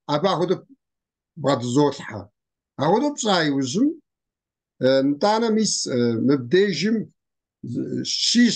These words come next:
щиплӏым нэс ад-, Тыркум къыщыдэкӏауэ, са-, нанухьэм, э, тыркубзэ егъэщӏэным теухуауэ пщысэ цӏыкӏухьэр итуэ, э, щищ щиплӏым нэс тхылъ, э, къэсщэхуауэ сиӏэщ.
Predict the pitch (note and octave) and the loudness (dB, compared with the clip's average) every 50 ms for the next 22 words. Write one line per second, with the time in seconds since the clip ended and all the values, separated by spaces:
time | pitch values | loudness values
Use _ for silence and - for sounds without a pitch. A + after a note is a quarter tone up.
0 | - - - - G3+ A#3 A#3+ - - A3 G3+ G3 G3 G3+ F3+ - - - - - | -2 -4 -2 0 0 0 -2 -2 2 4 6 6 6 4 2 0 -4 -8 -10 -14
1 | _ _ _ _ _ _ _ _ _ - C#3 C#3+ C3+ A#2 A#2 C#3+ D#3+ E3 - B2 | _ _ _ _ _ _ _ _ _ -4 -2 -2 -2 -2 -2 -2 -2 -2 -2 -6
2 | A#2 - G#3+ G#3+ G#3+ A3+ A3+ A3+ F#3+ - C#3 C3 A#2 B2+ B2 B2 - D3 C#3+ C#3 | -4 -2 0 0 0 0 0 -2 -2 -2 -4 -2 0 0 -2 0 0 0 0 2
3 | C3+ B2+ A#2+ G#2+ G2 - _ _ _ _ _ _ _ _ _ - - D#3+ D#3 D#3 | 0 0 -2 -6 -8 -12 _ _ _ _ _ _ _ _ _ -4 -2 0 0 0
4 | D#3+ C#3+ C3+ C3+ C#3+ D3+ D#3 D#3+ G3 G3+ E3+ E3+ E3 F3 F#3 - - _ B2+ B2 | 0 0 2 2 2 2 2 2 4 4 4 2 0 -2 -4 -6 -8 _ -2 0
5 | B2 B2 B2 A#2+ A#2+ A#2+ A#2+ - - D#3+ D3+ F#3+ F3 E3 F#3+ F#3+ F3 D3+ C#3 C3+ | 2 2 2 2 0 -2 -2 -4 -6 -6 -4 -4 0 2 2 2 2 2 0 -2
6 | - E3+ E3 F3 F#3 - - C3+ B2+ A#2 A2+ - C#3+ D3 D3 D3+ D3 C#3 B2+ - | -2 0 2 2 2 2 2 2 2 2 2 0 0 0 2 2 0 -2 -4 -6
7 | - - - C#3 C3 A#2+ - D#3+ - C#3 D#3 D#3 D3+ D#3+ D#3+ E3 - D3 D3+ D#3 | -8 -6 -6 -6 -6 -6 -8 -8 -6 -2 0 2 2 2 0 0 0 0 2 2
8 | E3+ F3+ E3+ F3 _ _ _ _ _ _ _ _ _ _ _ - A#2 A#2 A#2+ A#2 | 2 2 -2 -6 _ _ _ _ _ _ _ _ _ _ _ -8 -4 -2 0 0
9 | A#2 A2+ A2+ A#2 - - G3+ G#3+ F#3+ - - - G3 G3 - - F3+ F3 F3+ E3 | 0 0 -2 -2 -2 0 2 2 2 0 -2 -2 -4 -4 -2 -2 0 2 2 0
10 | E3 - - - D#3+ - - - _ _ _ _ _ _ _ _ - B2 A2+ A#2 | 0 -4 -6 -8 -8 -8 -12 -18 _ _ _ _ _ _ _ _ -10 -6 -4 -2
11 | B2 C3 C3 C3 - D#3 D3 - - D3 C#3 D3 D3+ D#3 D3 - - F3 C#3+ A#2+ | -2 -4 -4 -4 -4 -2 -2 -2 -2 -2 0 0 0 0 0 -2 -2 -2 -2 -2